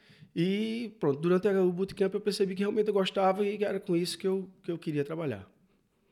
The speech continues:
Aí foi quando ca-, acabou o bootcamp, eu tava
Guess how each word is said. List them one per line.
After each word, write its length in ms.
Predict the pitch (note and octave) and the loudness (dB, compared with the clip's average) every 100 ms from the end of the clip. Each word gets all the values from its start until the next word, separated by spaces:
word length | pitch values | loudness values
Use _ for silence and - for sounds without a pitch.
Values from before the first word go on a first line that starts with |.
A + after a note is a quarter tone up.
| _ G3+ G3+ - _ - A2 | _ -20 -20 -20 _ -16 -12
Aí 120 | G2+ | -8
foi 160 | - | -8
quando 640 | G2+ A2+ A#2 A2+ A2 G#2+ - - | -4 -2 0 0 -2 -6 -8 -6
ca-, 160 | A2 | -6
acabou 320 | A2 A2+ A#2 | -2 -2 0
o 40 | B2 | -2
bootcamp, 500 | B2 - B2 D3+ - - _ _ _ _ _ | -4 -4 -2 -2 -4 -18 _ _ _ _ _
eu 80 | - | -20
tava 680 | _ A2+ G#2 G#2+ G#2+ G2+ G2 | _ -10 -8 -6 -6 -8 -12